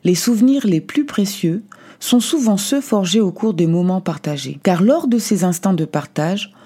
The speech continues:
vos enfants apprennent de vos comportements et vous pouvez admirer leurs progrès.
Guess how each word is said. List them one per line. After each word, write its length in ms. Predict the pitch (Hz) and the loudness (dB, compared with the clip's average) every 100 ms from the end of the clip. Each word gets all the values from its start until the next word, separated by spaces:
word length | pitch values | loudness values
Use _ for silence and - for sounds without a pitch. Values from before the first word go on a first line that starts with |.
| - - - | -20 -20 -2
vos 240 | 180 214 | 2 4
enfants 420 | 262 254 - 277 - | 2 2 -2 -4 0
apprennent 460 | 233 240 - 233 202 | -2 -2 0 2 2
de 80 | 170 | 0
vos 160 | 165 | -2
comportements 800 | 160 165 165 156 165 156 143 208 - - - - | -2 -2 -2 -4 -2 -2 -2 -4 -10 -20 -18 0
et 80 | 202 | 2
vous 160 | 220 233 | 2 0
pouvez 340 | 240 233 247 - | 2 0 0 -2
admirer 500 | 233 220 214 202 196 | 2 2 2 2 0
leurs 180 | 165 | 0
progrès. 440 | - 170 160 135 | -2 -4 -2 -6